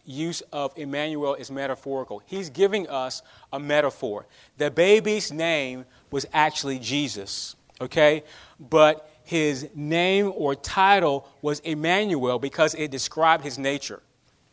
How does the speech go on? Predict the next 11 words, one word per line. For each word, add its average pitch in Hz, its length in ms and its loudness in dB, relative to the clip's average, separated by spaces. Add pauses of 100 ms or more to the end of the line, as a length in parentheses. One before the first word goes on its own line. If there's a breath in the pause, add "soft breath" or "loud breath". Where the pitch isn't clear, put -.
(760 soft breath)
Who 196 140 0
was 202 200 2
Jesus? 170 640 -4 (600 soft breath)
He 214 220 -2
wasn't 180 420 2
just 165 320 -2
a 147 140 2
boy 160 340 2
with 165 320 0
a 131 120 -6
name. 131 580 -4